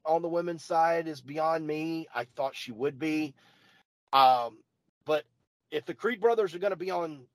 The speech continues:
T V every week, uh, yeah, I'd like to see some personality here. That's what we were lacking from, uh, Brooks and Dunn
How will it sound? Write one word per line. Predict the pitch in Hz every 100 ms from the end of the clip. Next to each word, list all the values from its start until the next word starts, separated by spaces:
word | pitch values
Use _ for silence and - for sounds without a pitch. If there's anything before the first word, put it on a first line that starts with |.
| _
T | - 185
V | 196 202
every | 190 202
week, | 208 208 - _ _ -
uh, | 135 135 127 -
yeah, | 139 156 151
I'd | 147
like | 190 185
to |
see | 180 - 170 170
some | -
personality | 123 156 151 - 131 123 151 156 151
here. | 143 165 175
That's | 139 156 170
what | 180 135
we | 151
were | 143 113
lacking | 127 143 160 151
from, | 131 143 127 120 110 117
uh, | 120 107
Brooks | 113 151 -
and | 131
Dunn | 120 127 160 196